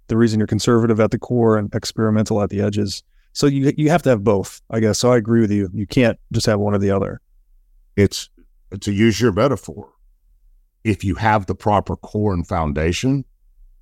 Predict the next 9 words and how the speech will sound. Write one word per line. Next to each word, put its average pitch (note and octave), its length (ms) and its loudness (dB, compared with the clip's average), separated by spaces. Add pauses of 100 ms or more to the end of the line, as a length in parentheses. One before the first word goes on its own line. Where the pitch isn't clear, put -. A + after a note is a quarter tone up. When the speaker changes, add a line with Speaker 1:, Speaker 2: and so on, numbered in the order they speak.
(260)
Speaker 2:
the F#2 120 0
failures F#2+ 720 0
don't G2 300 -2
cripple D#2+ 340 -6
you A#1 160 -18 (380)
Speaker 1:
Right. G#2 220 4 (560)
Speaker 2:
at F#2+ 140 -2
the E2+ 140 2
edges, C2+ 480 -8